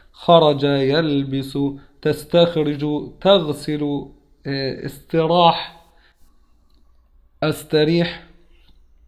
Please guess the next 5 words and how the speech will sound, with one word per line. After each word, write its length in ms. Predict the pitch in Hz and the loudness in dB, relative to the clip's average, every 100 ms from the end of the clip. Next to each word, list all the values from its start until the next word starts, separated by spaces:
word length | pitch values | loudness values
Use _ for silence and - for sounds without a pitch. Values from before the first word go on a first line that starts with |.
| _ _ _ _ - - - _ | _ _ _ _ -20 -20 -20 _
هات 260 | 208 247 254 | 6 8 6
خمس 540 | - 214 214 208 - - | 2 4 4 0 -4 -12
جمل 680 | 135 131 180 185 190 185 - - - - - - _ _ - - - | -8 0 2 2 0 -4 -12 -20 -20 -20 -20 -20 _ _ -20 -20 -10
في 260 | 135 123 123 | -4 -4 -4
موضع 680 | 131 143 165 143 151 151 | -2 0 0 0 -2 -2